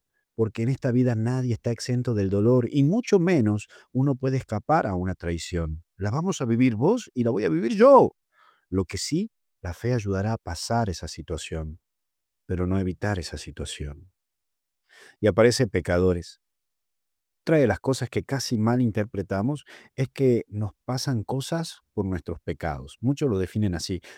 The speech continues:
"No, esto me pasó, algo habré hecho y por eso me pasa". No. Dios no es un justiciero que anda controlando pecados para ver qué desgracia te dará. Hay situaciones complejas que pasan,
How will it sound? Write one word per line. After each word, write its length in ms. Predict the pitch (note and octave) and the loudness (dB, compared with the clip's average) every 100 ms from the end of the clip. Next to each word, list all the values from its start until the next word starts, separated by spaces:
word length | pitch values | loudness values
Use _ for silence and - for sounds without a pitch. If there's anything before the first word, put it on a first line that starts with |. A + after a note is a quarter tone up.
| - | 0
"No, 220 | B2+ C3 | 2 4
esto 200 | C3 D3 | 2 0
me 120 | C#3 | -2
pasó, 520 | A#2+ B2+ D#3+ E3 D#3+ | -2 0 4 6 6
algo 320 | B2 C3 B2 A#2+ | 6 4 4 4
habré 340 | A#2 B2 C3+ | 4 4 4
hecho 240 | B2+ C3 | 2 0
y 60 | A2 | 0
por 160 | - G#2 | 0 -4
eso 180 | G#2 | -2
me 120 | G2+ F2 | -6 -4
pasa". 300 | F2+ - E2+ | -8 -8 -4
No. 280 | C3 A#2 _ _ _ _ _ _ _ _ _ _ _ _ | -4 -4 _ _ _ _ _ _ _ _ _ _ _ _
Dios 520 | B2 D3+ G3 F#3 - G#2 | 0 2 2 0 -8 -8
no 160 | C#3 | -6
es 180 | D3+ - | -6 -6
un 140 | A#2 G2+ | -6 -6
justiciero 760 | G2+ - G2+ F#2+ A#2+ A#2 A2 | -10 -10 -8 -6 -4 -4 -4
que 160 | - G2+ | -6 -6
anda 180 | G#2 G2 | -4 -6
controlando 680 | F#2 F#2 F2 F#2+ G#2 G2+ | -6 -8 -6 -4 -2 -4
pecados 720 | F2+ F#2 - D#3+ C3 A2 G#2 - | -6 -6 2 4 4 2 -2 -4
para 180 | F#2+ F#2+ | -2 0
ver 200 | A2 G#2 | -2 -4
qué 180 | C#3+ D3+ | -4 -2
desgracia 520 | A#2+ A#2 A#2+ - G#2+ | 0 -2 -2 -4 -6
te 140 | G2 | -4
dará. 360 | F2 E2+ D#2+ - _ _ _ _ _ - | -2 -4 -6 -12 _ _ _ _ _ -8
Hay 100 | E3+ | -8
situaciones 520 | E3 C3 B2 D#3+ D#3 | -6 -6 -4 -4 -2
complejas 520 | G#2+ G#2 C3 C3+ B2+ | -4 -2 -2 -2 -4
que 120 | - | -6
pasan, 380 | E2 G2+ - E2 | -4 -4 -4 -10